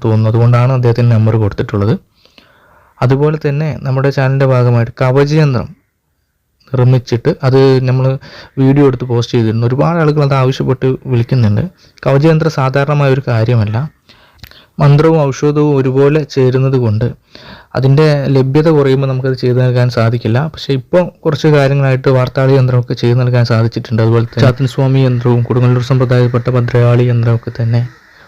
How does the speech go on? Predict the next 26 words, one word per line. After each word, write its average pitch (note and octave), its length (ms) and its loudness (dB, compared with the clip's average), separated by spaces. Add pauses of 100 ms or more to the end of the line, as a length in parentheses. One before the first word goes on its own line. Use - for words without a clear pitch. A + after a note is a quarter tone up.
(120)
ഉടൽക്കെട്ട് A#2+ 520 -2 (460)
യന്ത്രങ്ങളൊക്കെ A#2 760 0
തന്നെ B2 220 0
ചെയ്തു A#2 200 2
നൽകാനായിട്ട് A#2 460 0 (120)
സാധിച്ചിട്ടുണ്ട്. G#2+ 640 -4 (1160)
അപ്പോൾ B2 160 0 (220)
ആവശ്യമുള്ളവർക്ക് B2 580 -2
ഇല്ലെങ്കിൽ B2 300 2
ഇതിനുമായി B2 380 2
ബന്ധപ്പെട്ട A#2+ 420 0
കാര്യങ്ങൾ A#2+ 320 0
അറിയാനും A#2+ 380 0 (160)
സംശയ A2+ 320 -4
നിവാരണത്തിനൊക്കെ A#2 680 -2
ആയിട്ട് A2 220 -6 (100)
ആ - 20 -2 (140)
നമ്പറിൽ A2+ 320 0
തന്നെ A#2 160 0 (100)
മെസ്സേജ് A2+ 280 0
അയച്ചാൽ G#2+ 300 -2
മതി. G#2 160 0 (920)
നമ്മുടെ C#3 240 2
ഈ - 80 2
ഒരു C#3+ 160 -2
വീഡിയോ B2 300 0